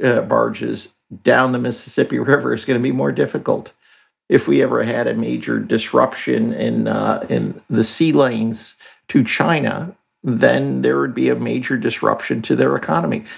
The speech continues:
And I think that when you think about from a very strong geopolitical sense, and they talk about the South China Sea issues, is, is that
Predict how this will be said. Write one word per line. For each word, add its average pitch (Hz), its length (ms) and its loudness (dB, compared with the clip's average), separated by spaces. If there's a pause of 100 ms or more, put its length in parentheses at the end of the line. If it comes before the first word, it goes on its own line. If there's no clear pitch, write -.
(160)
And 254 100 2
I 185 80 6
think 160 220 0
that 139 140 4
when 131 140 0
you 131 120 -2
think 139 260 -2
about 117 240 2
from 120 180 -2
a 110 100 4
very 110 320 0
strong 117 440 0
geopolitical 117 760 0
sense, - 420 -2
and 113 200 2
they 113 140 2
talk 110 300 0
about 117 240 0
the 113 140 2
South - 300 0
China 117 340 -2
Sea - 300 0
issues, - 400 -2 (400)
is, 131 160 6
is 127 120 2
that 127 160 2